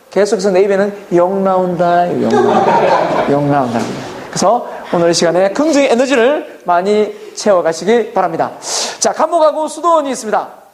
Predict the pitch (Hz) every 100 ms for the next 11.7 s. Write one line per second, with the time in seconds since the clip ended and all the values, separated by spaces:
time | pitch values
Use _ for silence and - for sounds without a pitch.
0 | _ _ - 233 247 302 277 240 233 233
1 | 285 - 262 311 330 - - - _ _
2 | _ _ _ - 170 - 240 143 135 110
3 | 117 - - - - - - - - 214
4 | 202 196 185 190 185 247 - - - -
5 | - - - - - - - 180 180 170
6 | 170 170 - - - - - - - 196
7 | 196 233 156 156 143 117 117 - - 165
8 | 160 151 151 240 220 175 151 135 143 131
9 | - - - - 151 165 165 226 - -
10 | - - - 254 165 - - - 330 349
11 | 349 339 330 339 320 320 320